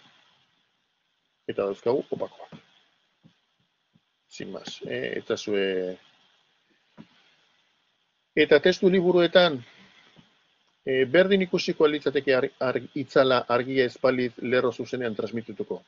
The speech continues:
Bueno, hemen oso hipotesi, argia ez, eh, transmititzea, buf. Eh, galdera hau ez dago oso, oso ondo erredaktatuta, eta gaina absurdo bada.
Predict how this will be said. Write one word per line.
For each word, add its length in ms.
Bueno, 220
hemen 220
oso 180
hipotesi, 680
argia 500
ez, 320
eh, 720
transmititzea, 960
buf. 180
Eh, 280
galdera 300
hau 100
ez 80
dago 260
oso, 260
oso 280
ondo 200
erredaktatuta, 580
eta 120
gaina 200
absurdo 420
bada. 340